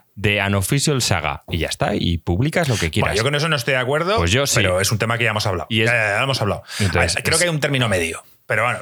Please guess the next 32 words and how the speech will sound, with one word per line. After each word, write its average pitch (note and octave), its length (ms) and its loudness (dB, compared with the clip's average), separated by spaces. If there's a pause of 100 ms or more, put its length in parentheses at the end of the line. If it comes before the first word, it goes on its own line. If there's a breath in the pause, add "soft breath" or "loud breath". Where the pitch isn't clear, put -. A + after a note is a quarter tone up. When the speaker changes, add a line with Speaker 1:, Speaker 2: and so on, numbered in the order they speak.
Speaker 2:
pero G#2 160 0
no, A2+ 180 0
pero F#2+ 320 0
lo G#2 160 -2
que - 60 -2
está A2+ 160 -2
claro, B2 220 -2
Joaquín, A#2+ 240 -2
es C3+ 80 0
que - 100 -4
si - 120 -2
los F#2 80 2
Speaker 1:
Y - 20 4
Speaker 2:
derechos A#2 220 0
le F#2+ 40 -2
pertenecen F#2+ 380 0
a A2 60 0
alguien, D#3 120 0
le C#3 80 0
pertenecen F#2 320 -2
a - 60 2
alguien. G#2+ 140 0
Speaker 1:
Exacto, E3+ 260 -2
y C4+ 80 0
yo F2+ 80 2
estoy F#2+ 160 0
de F2+ 60 0
acuerdo A2+ 280 0
que A#2 120 -2
todo G#2+ 200 0
el G#2+ 100 2
marketing, D3+ 480 -2